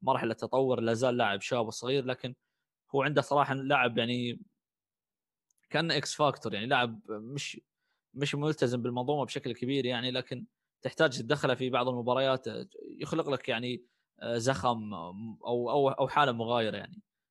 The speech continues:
فشفنا اللاعب يعني دخل في مباريات قدم فيها مستوى جيد، والآمال عليه كبيرة يعني في المستقبل. و-، يعني كنت دائما أنا أردد إن، إن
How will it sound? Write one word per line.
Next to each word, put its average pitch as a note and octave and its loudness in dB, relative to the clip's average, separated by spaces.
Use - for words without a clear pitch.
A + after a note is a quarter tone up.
فشفنا F#3 0
اللاعب E3 4
يعني B2+ -2
دخل C3 -2
في B2+ -8
مباريات B2+ -2
قدم C3 -2
فيها B2+ -2
مستوى A#2+ -2
جيد، C3 -2
والآمال C#3+ 2
عليه C3+ 4
كبيرة C3 0
يعني G#2+ -2
في - -10
المستقبل. A#2+ -4
و-، A#2+ -8
يعني A2+ -4
كنت C#3+ -2
دائما D3+ 4
أنا C3+ 2
أردد C#3 2
إن، C3 -6
إن B2 -10